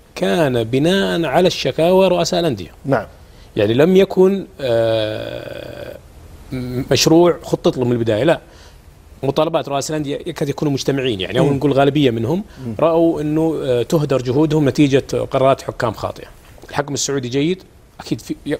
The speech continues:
Speaker 1: أكيد ليس كله جيد يعني.
Speaker 2: إيه.
Speaker 1: فيه الجيد، فيه المتوسط، فيه الضعيف جدا يعني، اللي، اللي ما يستحق أنه يعني يدير
Speaker 2: مم.
Speaker 1: مباراة كرة قدم. لكن
Speaker 2: مم.
Speaker 1: أقول لك المشروع هذا ألغي أو الحكم السعودي أقصي في عز مكان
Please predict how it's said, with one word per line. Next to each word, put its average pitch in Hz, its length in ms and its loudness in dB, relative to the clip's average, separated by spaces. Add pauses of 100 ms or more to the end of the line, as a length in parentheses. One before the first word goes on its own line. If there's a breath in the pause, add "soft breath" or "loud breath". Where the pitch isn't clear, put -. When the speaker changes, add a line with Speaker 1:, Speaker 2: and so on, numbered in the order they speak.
Speaker 1:
أكيد 156 480 0
ليس 147 200 2
كله 117 280 0
جيد 101 340 -2
يعني. 90 140 -10 (280 loud breath)
Speaker 2:
إيه. 107 120 -16
Speaker 1:
فيه 131 200 4
الجيد، 123 360 2
فيه 120 160 0
المتوسط، 107 640 0
فيه 175 160 2
الضعيف 147 320 0
جدا 160 240 0
يعني، 87 280 -4
اللي، 127 120 0
اللي 135 180 0
ما 147 280 0
يستحق 151 380 -2
أنه 135 180 0
يعني 123 480 -2
يدير 123 340 2
Speaker 2:
مم. - 760 -12
Speaker 1:
مباراة 127 200 0
كرة - 200 -8
قدم. 87 280 -8 (180)
لكن 123 320 -2
Speaker 2:
مم. - 60 -20 (1500 soft breath)
Speaker 1:
أقول 151 200 4
لك 185 140 0
المشروع 175 400 2
هذا 151 320 0
ألغي 139 320 4
أو 117 60 0
الحكم 156 260 -4
السعودي 151 440 0
أقصي 104 500 -4 (300)
في 156 220 -4
عز 180 560 -2
مكان 196 540 0